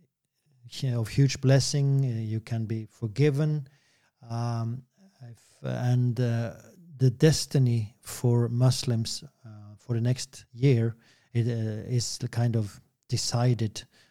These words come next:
during this Layl al-Qadr. So, uh, it's a very, like, uh, symbolic, uh, event in Islam. Uh, today, as I said, last Friday of Ramadan, uh, which also means the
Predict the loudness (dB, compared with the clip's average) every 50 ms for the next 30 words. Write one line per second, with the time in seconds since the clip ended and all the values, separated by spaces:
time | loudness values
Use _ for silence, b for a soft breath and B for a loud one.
0 | b b b b b _ 0 2 2 4 4 2 2 2 0 0 0 -4 -6 -8
1 | -12 -20 _ _ _ _ -10 0 4 6 6 6 6 6 4 2 0 0 0 0
2 | 2 2 0 -2 -4 -4 -6 -14 -20 -20 b b b b b b b b b b
3 | b b -2 4 6 8 10 10 10 10 8 6 6 4 2 4 6 6 8 8
4 | 8 8 8 8 8 6 4 2 0 -2 -4 -4 -4 -4 -4 -2 -4 -4 -6 -4
5 | -2 0 0 2 2 2 2 2 0 -2 -6 -10 -6 -4 -4 -2 -2 -4 -6 -8
6 | -12 -16 -18 _ _ _ _ 0 2 4 4 4 2 2 -2 -6 -10 -12 -14 -14
7 | _ _ _ _ _ _ _ _ _ _ _ _ _ _ _ _ -4 -2 0 0
8 | 0 2 2 0 0 0 -4 _ _ _ b b b b b b b b b b
9 | b b b -4 0 0 2 2 0 2 4 8 8 10 10 10 8 8 6 4
10 | 4 4 6 6 4 4 2 2 4 4 4 4 4 2 2 4 4 6 6 6
11 | 4 4 4 4 2 2 4 4 2 2 0 -2 -6 -10 -6 -4 -4 -2 -2 -2
12 | -2 -4 -4 -2 0 0 0 2 2 2 2 4 4 4 4 4 4 4 4 2
13 | 0 -2 -8 -4 -2 0 2 2 2 0 0 -2